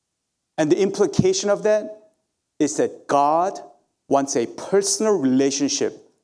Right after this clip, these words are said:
with us, created in his image. Even though it sounds really obvious to us,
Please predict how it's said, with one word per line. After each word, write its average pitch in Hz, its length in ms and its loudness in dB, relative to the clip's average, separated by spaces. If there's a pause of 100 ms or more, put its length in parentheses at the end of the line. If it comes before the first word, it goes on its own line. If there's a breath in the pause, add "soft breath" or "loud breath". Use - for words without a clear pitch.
(580)
with 123 200 -4
us, - 520 -6 (420)
created 131 640 0 (440)
in 120 100 -4
his 104 260 -2
image. - 500 -6 (1700)
Even 233 240 4
though 254 80 4
it 294 60 0
sounds 226 420 0
really 170 340 2
obvious 135 540 0
to 185 180 -2
us, - 400 -4